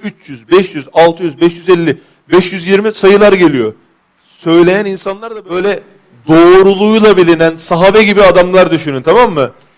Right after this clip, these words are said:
Ne yaparsın? "Ya bunların hepsi farklı şey söylüyor mu?" dersin. Ya sayı tam belli değil de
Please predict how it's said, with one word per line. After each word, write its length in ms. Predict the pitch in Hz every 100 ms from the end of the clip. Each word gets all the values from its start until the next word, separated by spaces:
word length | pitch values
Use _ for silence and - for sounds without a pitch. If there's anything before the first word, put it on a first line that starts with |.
| _
Ne 60 | 180
yaparsın? 680 | 302 294 240 180 - 262 - _ _ _ _ _ _ _ _
"Ya 280 | 147 226 180
bunların 320 | 202 226 240
hepsi 240 | 262 226 226
farklı 300 | 226 220 233
şey 180 | 240 233
söylüyor 420 | 220 220 233 269
mu?" 120 | 254
dersin. 420 | 202 175 214 254 - _ _ _ _ 151
Ya 140 | 170
sayı 340 | 165 175 208
tam 260 | 214 202 175
belli 280 | 175 180 190
değil 280 | 226 233 190
de 260 | 151 117